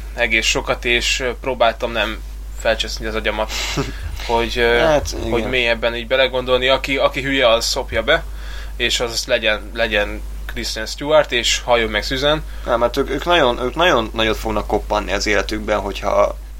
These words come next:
Speaker 2: tényleg kiderül, hogy a, mit tudom én, a párjuk, akiket választottak, nem Edward.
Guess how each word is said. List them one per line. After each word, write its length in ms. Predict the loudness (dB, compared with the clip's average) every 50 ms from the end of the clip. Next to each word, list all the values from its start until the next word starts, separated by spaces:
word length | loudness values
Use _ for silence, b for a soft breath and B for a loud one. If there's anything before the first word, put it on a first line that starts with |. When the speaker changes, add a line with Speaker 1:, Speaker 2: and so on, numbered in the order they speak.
| -12 -6
Speaker 2:
tényleg 240 | -2 0 0 0 0
kiderül, 320 | 0 -2 0 0 0 0
hogy 160 | 0 2 4
a, 260 | 6 8 8 6 4 2 -4
mit 200 | -2 -2 -2 0
tudom 180 | 0 0 0
én, 80 | 2 2
a 180 | 2 2 2 0
párjuk, 440 | 0 2 4 6 6 6 6 2
akiket 280 | -2 -6 -4 -6 -4 0
választottak, 360 | 0 0 0 0 -6 -8 -6
nem 200 | -2 -2 0 0
Edward. 360 | 0 -2 0 0 0 0 0